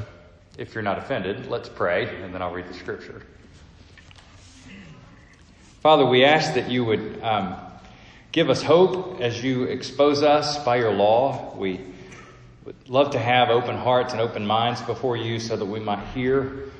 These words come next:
what you'd say to us. And we ask this in Jesus' name. Amen.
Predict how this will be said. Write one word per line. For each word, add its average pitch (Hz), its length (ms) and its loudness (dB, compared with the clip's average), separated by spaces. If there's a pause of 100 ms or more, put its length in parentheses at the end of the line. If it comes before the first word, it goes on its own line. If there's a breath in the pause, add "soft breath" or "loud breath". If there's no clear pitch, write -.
(320 loud breath)
what 139 160 -2
you'd 139 180 0
say 156 240 2
to 113 80 2
us. - 480 -8 (320)
And 92 300 -10
we 110 160 -2
ask 110 300 0
this 104 180 -6
in 98 120 -4
Jesus' 101 360 -8
name. 87 240 -6 (680)
Amen. 85 360 -12